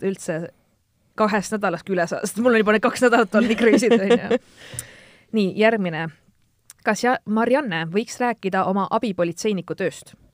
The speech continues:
Speaker 2: Äh, ma võin seda rääkida privaatselt, selles mõttes, et kirjutage mulle, kui teada tahate, ja siis ma räägin.
Speaker 1: Fair enough.
Speaker 2: Jah.
Speaker 1: Äh, järgmine. Peeter Helme, teine laine ja vahepealsed meestejutud. Meeste-
Speaker 2: Peeter Helme.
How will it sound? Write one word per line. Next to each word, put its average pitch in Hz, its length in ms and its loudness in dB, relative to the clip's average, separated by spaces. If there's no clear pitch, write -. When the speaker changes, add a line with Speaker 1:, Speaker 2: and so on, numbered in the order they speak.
Speaker 2:
Äh, 214 220 4
ma 233 120 2
võin 320 140 4
seda 240 240 2
rääkida 226 200 -4
privaatselt, 214 500 0
selles 190 200 -6
mõttes, 185 220 -8
et - 120 -16
kirjutage 185 360 -2
mulle, 185 260 -2
kui 220 140 -6
teada 294 240 -2
tahate, 208 360 -4
ja - 100 -6
siis 190 140 -14
ma 185 120 -6
räägin. 190 280 -8
Speaker 1:
Fair 180 140 -4
enough. 160 180 -10
Speaker 2:
Jah. - 140 -10
Speaker 1:
Äh, 196 400 0
järgmine. 190 420 -2
Peeter 262 380 2
Helme, 202 380 0
teine 226 280 0
laine 208 400 0
ja 185 180 -2
vahepealsed 202 540 0
meestejutud. 160 600 -6
Meeste- 220 260 0
Speaker 2:
Peeter 190 280 -6
Helme. 190 340 -4